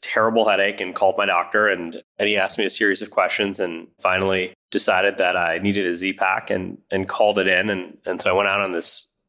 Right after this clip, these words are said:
snowy, cold <laughs> January morning to a corner pharmacy,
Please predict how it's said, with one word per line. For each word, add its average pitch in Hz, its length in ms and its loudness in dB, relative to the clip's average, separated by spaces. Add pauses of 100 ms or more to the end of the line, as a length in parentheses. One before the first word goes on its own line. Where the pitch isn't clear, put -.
(100)
snowy, 101 720 2
cold 98 520 2
<laughs> - 0 -
January 104 600 0
morning 95 480 -2
to 95 220 0
a 82 280 2 (180)
corner 104 300 2
pharmacy, 92 800 -2